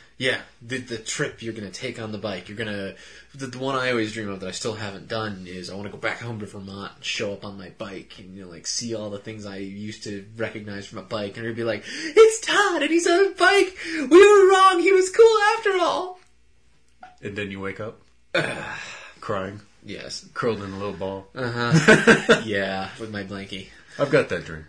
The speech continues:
Speaker 1: Mm-hmm.
Speaker 2: And it, for some reason, in my dream, it, it's still you. I don't, I don't get it.
Speaker 1: That's really weird.
Speaker 2: Yeah, I know.
Speaker 1: <laughs> Oh well.
Speaker 2: <laughs> Yeah.
Speaker 1: So yeah, big trips.
Speaker 2: The big, the big trip.
Speaker 1: Yes.
Speaker 2: So, you know, this year we're talking about the,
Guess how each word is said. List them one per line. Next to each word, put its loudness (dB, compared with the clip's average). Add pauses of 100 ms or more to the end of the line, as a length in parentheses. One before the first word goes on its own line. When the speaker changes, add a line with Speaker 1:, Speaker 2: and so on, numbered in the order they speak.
(120)
Speaker 1:
Mm-hmm. -8 (480)
Speaker 2:
And 0
it, 0
for -6
some -4
reason, -6
in -8
my -4
dream, -6
it, -12
it's -10
still -4
you. -10 (240)
I -10
don't, -12
I -12
don't -12
get -8
it. -12
Speaker 1:
That's -16
really -10
weird. -12
Speaker 2:
Yeah, -8
I -6
know. -6
Speaker 1:
<laughs> -20 (2250)
Oh 0
well. -2 (360)
Speaker 2:
<laughs> 0 (100)
Yeah. 2 (200)
Speaker 1:
So 8
yeah, 6 (440)
big 0
trips. 0
Speaker 2:
The -2
big, -4
the -6
big -4
trip. -4
Speaker 1:
Yes. -6
Speaker 2:
So, 4
you -6
know, -2
this -2
year 0
we're -2
talking -6
about -6
the, -6